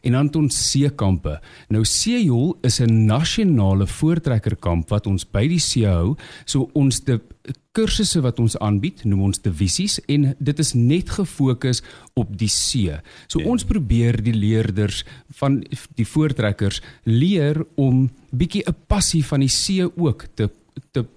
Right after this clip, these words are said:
Speaker 1: on-, beleef.
Speaker 2: Ja. Wow. Dit, ja, jy weet, en, en ek dink dis belangrik hierdie tipe goed dat 'n ou daai, daai goed inskerp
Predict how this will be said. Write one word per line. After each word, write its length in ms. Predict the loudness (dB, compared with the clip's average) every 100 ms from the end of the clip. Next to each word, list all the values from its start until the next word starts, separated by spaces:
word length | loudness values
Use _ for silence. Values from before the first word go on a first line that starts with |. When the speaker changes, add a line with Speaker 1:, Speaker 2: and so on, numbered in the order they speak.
| -8
Speaker 1:
on-, 180 | -8 -2
beleef. 560 | 2 2 2 0 -6 -8
Speaker 2:
Ja. 340 | -2 0 -2 -4 _ _ _ _ _
Wow. 420 | -4 -2 -2 -4 -12 -20 -20 _ _ -6
Dit, 400 | 0 0 0 -4 -8
ja, 280 | -6 -2
jy 100 | 0
weet, 180 | 0 0
en, 160 | 0 -2
en 280 | -2 -4 -6 -8
ek 300 | -8 -6 -6
dink 180 | -2 -2
dis 160 | -2 -2
belangrik 420 | -2 0 0 0
hierdie 200 | 0 0
tipe 260 | -2 -4
goed 200 | -2 -2 -2
dat 180 | -4
'n 80 | -4
ou 240 | -2 -2 -2 -6 -20 _ _ _ _ _ _ _
daai, 420 | -8 -4 0 0
daai 240 | 0 0 0
goed 340 | 0 0 -2 -4
inskerp 880 | 0 0 0 -6 -4 -2 -2 -4